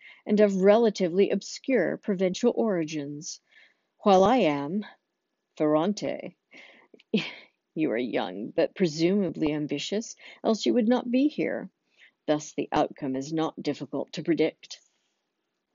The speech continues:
He shrugged minimally. "There is the reality of it." "The reality of it is that the Duke's dreary cynicism is equaled only by his coarse presumption."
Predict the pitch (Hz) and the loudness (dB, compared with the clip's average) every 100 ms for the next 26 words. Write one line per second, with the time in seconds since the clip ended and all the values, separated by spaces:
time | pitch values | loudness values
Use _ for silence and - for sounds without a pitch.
0 | - 180 - - 160 156 160 175 165 160 | -10 -8 -8 -4 -2 -2 -4 -4 -4 -4
1 | 151 151 143 160 _ _ _ _ _ _ | -6 -6 -8 -10 _ _ _ _ _ _
2 | _ - 170 165 156 151 160 156 156 151 | _ 2 6 6 4 0 -2 0 0 0
3 | 147 151 151 143 147 - _ _ _ _ | -2 -2 -2 -2 -4 -8 _ _ _ _
4 | _ _ _ _ _ _ _ _ _ _ | _ _ _ _ _ _ _ _ _ _
5 | _ _ _ _ _ _ _ 151 143 143 | _ _ _ _ _ _ _ -12 -8 -6
6 | 147 185 220 151 139 139 180 226 - 254 | -2 0 -2 -4 -8 -8 -6 -4 -2 -4
7 | - 277 - 302 285 311 - - 214 220 | -2 -2 -2 -2 -2 -2 -4 -10 -2 2
8 | 254 254 269 - 285 294 294 180 147 151 | 4 4 0 -2 -4 -4 -4 -4 -6 -6
9 | 143 196 - 185 - - 277 _ - 196 | -8 -8 -6 -6 -6 -6 -6 _ -8 -8
10 | - - 254 302 156 131 190 226 _ 214 | -8 -6 -4 -2 -4 -4 -6 -8 _ -2
11 | 214 233 - - - 240 247 - - 262 | 0 -2 -6 -8 -2 0 -2 -10 -6 -6
12 | 247 302 - - 87 | -4 -10 -12 -14 -14